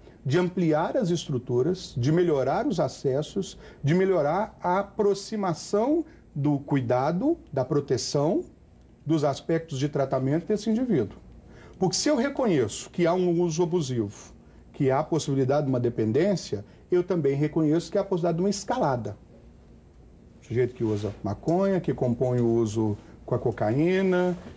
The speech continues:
que em razão da proximidade com a estrutura de distribuição da droga se aproxima do uso do crack, e aí ele muda de perfil. E aí ele muda de perfil. E aí, por que que, em alguns aspectos, a desassistência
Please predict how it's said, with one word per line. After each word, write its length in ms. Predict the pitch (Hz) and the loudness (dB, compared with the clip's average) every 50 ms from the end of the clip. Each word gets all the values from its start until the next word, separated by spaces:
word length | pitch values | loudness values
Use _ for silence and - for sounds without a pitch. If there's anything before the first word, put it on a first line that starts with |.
| - - - | -20 -20 -10
que 160 | - - 135 | -4 0 0
em 160 | 131 127 120 | 2 2 2
razão 640 | 113 127 127 123 113 113 127 131 131 127 127 123 123 | 2 2 2 2 2 2 2 2 2 0 0 0 0
da 100 | 113 127 | 0 0
proximidade 720 | 127 - 131 120 - - 131 127 120 117 120 123 120 110 - | 0 0 0 0 0 0 0 0 2 2 2 0 0 -2 -4
com 100 | - 127 | -6 -6
a 20 | |
estrutura 400 | 117 - - 127 - - 131 127 | -4 -2 -2 -2 0 0 0 0
de 60 | 123 | 0
distribuição 540 | 117 - - 127 120 127 127 120 - 131 123 | -2 -4 -4 -4 -2 -2 -2 -2 0 -2 0
da 140 | 123 120 117 | 0 0 2
droga 460 | 117 117 117 113 110 110 110 107 110 - - - - - - | 2 2 2 2 0 0 -2 -2 -4 -6 -12 -20 -20 -20 -18
se 300 | - - - - - 135 | -18 -16 -6 0 0 0
aproxima 580 | 131 131 143 139 127 - - 143 135 127 131 | 2 2 0 0 0 0 0 -2 0 0 0
do 140 | 123 120 127 | 0 2 2
uso 400 | 123 123 127 127 120 113 113 113 | 2 4 2 2 0 0 -2 -2
do 120 | 113 113 | -2 -4
crack, 500 | 113 - 123 123 139 160 180 180 - 240 - | -4 -2 0 2 2 0 0 -2 -6 -6 -2
e 120 | 185 165 | 0 2
aí 160 | 151 139 143 | 2 2 2
ele 100 | 160 190 | 2 2
muda 220 | 196 196 196 185 208 | 2 2 2 2 0
de 100 | 185 220 | -2 -2
perfil. 560 | - - 330 - - - - 117 107 98 101 - - - - - - - - - - - - - - - - - | -4 -6 -6 -6 -6 -6 -4 -2 -2 -4 -4 -10 -18 -20 -20 -20 -20 -20 -20 -20 -20 -20 -20 -20 -20 -20 -10 -4
E 120 | - 147 139 | 0 2 2
aí 180 | 127 123 127 | 2 2 2
ele 100 | 147 165 | 2 0
muda 220 | 165 175 175 180 185 | 2 0 2 0 0
de 100 | 185 - | -2 -2
perfil. 400 | - 220 190 - - - 95 - - - - - - - | -4 -4 -4 -4 -6 -10 -12 -12 -14 -18 -18 -18 -8 -2
E 100 | 196 202 | 0 2
aí, 200 | 233 254 269 277 277 - - - | 2 2 2 0 0 -4 -8 -4
por 160 | - 240 233 - | -2 -2 -2 0
que 180 | - 294 302 | 0 -2 -2
que, 400 | 302 - - 247 240 240 - - - - - - - | -2 -4 -4 -4 -2 -2 -4 -6 -10 -20 -10 -4 0
em 160 | 170 170 170 | 2 2 4
alguns 360 | 170 170 160 151 185 185 147 | 4 2 2 0 0 0 0
aspectos, 560 | 151 135 - - - 180 185 180 - - 151 | -2 -2 -4 -4 -2 -2 -2 -2 -2 -2 -2
a 60 | 170 | 0
desassistência 1400 | 156 139 139 175 220 247 247 196 175 202 196 - - 190 - - - - 170 175 190 196 196 - - 208 196 202 | 0 0 2 0 0 0 0 0 0 -2 -2 -2 -4 -6 -6 -6 -2 0 0 2 0 0 -2 -4 -2 0 0 0